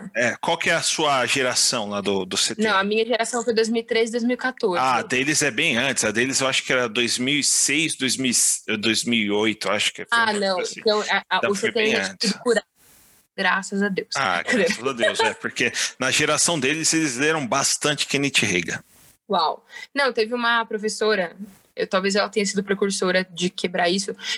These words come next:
Speaker 2: que foi a Renata Ruda. Não sei se você conhece o trabalho da
Speaker 1: Não
Speaker 2: Renata
Speaker 1: conheço.
Speaker 2: Ruda. Nossa, Deus, é maravilhosa. Ela é, é, pelo amor de Deus, ela é maravilhosa.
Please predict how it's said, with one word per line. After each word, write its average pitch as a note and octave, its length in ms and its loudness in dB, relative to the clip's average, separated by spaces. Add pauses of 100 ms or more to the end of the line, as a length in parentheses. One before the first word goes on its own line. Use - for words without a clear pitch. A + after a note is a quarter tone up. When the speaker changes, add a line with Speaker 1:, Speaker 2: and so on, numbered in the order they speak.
Speaker 2:
que - 160 -4
foi G3+ 240 0
a G3 60 2
Renata G3 320 0
Ruda. G3 500 0 (220)
Não F#3+ 60 2
sei F#3+ 120 4
se F#3+ 60 -2
você G#3+ 80 -4
conhece F#3 480 2
o G3 60 -4
trabalho F#3 260 0
da F3+ 80 2
Speaker 1:
Não F3+ 60 4
Speaker 2:
Renata F3+ 280 0
Speaker 1:
conheço. F3+ 280 0
Speaker 2:
Ruda. A3 180 0 (920)
Nossa, - 300 0
Deus, - 360 0
é - 80 -16
maravilhosa. - 680 0 (260)
Ela F#3 160 2
é, F#3+ 100 0 (180)
é, F#3+ 180 4 (180)
pelo - 140 0
amor F#3+ 160 0
de G3 80 0
Deus, F3+ 200 0
ela E3+ 120 -2
é - 20 -2
maravilhosa. F#3+ 800 -2